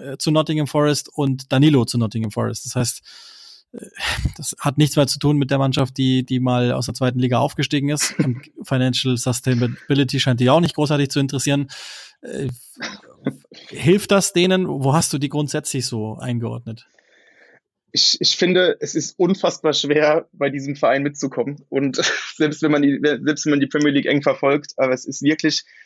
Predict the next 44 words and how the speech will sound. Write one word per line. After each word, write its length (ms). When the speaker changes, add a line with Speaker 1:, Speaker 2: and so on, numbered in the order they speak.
Speaker 2:
schwierig 420
und 200
ich 100
finde 180
es 80
auch 80
sehr 200
schwer 180
einzuschätzen, 760
ähm, 540
weil, 340
weil 140
Steve 300
Cooper 280
auch 140
einfach 240
eine 180
unfassbar 600
schwierige 460
Aufgabe 540
hat, 160
wenn 160
du 80
quasi 560
während 400
einer 220
Saison 500
oder, 500
ähm, 300
direkt 420
nach 180
der 120
Vorbereitung 640
hier 100
noch 120
so 320
viele 200
Transfers 560
tätigst 460
und 220
komplett 280
eine 120
Mannschaft 360
umtauschst, 560